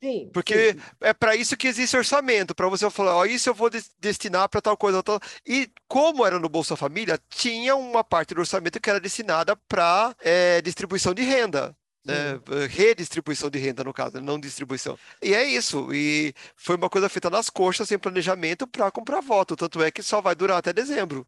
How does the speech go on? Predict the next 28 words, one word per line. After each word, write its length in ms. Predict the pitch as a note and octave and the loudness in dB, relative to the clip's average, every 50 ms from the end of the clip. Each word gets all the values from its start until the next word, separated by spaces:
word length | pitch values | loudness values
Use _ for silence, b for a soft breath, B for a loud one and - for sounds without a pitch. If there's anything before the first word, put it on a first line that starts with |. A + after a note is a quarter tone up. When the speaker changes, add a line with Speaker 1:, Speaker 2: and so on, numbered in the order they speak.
| _ | _
Speaker 1:
Exato. 380 | - A#2+ A#2 B2 D3 C3 A#2 A#2+ - | -14 -14 -12 -10 -10 -12 -12 -10 -4
E 120 | F#3 G3 | 0 0
espero 340 | G#3 G3+ G3+ G3+ G3+ G#3 G3+ | 0 2 2 2 0 0 0
que 100 | A#3 A3+ | -4 -4
volte 360 | F#3+ G3 F3 F#3+ F#3 - G3+ | -2 0 0 0 -2 -4 -6
o 20 | |
Bolsa 240 | E3+ F3 F3+ D#3+ E3+ | -6 -6 -6 -6 -8
Família. 400 | D#3 F#3 F#3+ C#3+ G#2 - - - A2 _ _ _ | -8 -8 -8 -8 -8 -12 -14 -20 -20 _ _ _
E 40 | D3+ | -4
que, 160 | - G#3+ G#3+ | -4 -4 -4
que 180 | - - - | -2 -2 2
Speaker 2:
Ah, 40 | B3 | 2
Speaker 1:
todo 160 | C#4 C#4+ C#4+ | 6 6 6
Speaker 2:
não, 40 | B3+ | 6
com 60 | D#4 | 6
Speaker 1:
mundo 100 | D4 C#4 | 4 4
Speaker 2:
certeza 240 | C4+ D4 A#3 A3 A3+ A#3 | 4 4 4 6 6 6
Speaker 1:
fala, 120 | A#3 A#3 | 6 4
Speaker 2:
vai 80 | A#3+ A#3 | 4 2
Speaker 1:
"Ai, 40 | |
Speaker 2:
voltar. 440 | G3+ A3+ A3+ - F3+ D3 B2+ - - - - | 2 2 0 2 2 2 0 0 -4 -6 -6
Speaker 1:
o 60 | - | -4
Speaker 2:
Com 80 | G3 F#3 | 0 4
Speaker 1:
Bolsa 180 | A3+ A#3+ A#3 | 4 4 4
Speaker 2:
certeza 260 | A#3+ A3+ A#3+ A#3 A3+ | 4 2 2 2 2
vai 140 | A3+ A#3 A#3 | 2 2 2
Speaker 1:
Família 200 | A#3 A3 A3 A#3 | 2 2 2 2
Speaker 2:
voltar. 240 | G#3+ D3+ C3 - - | 2 0 -2 -2 -4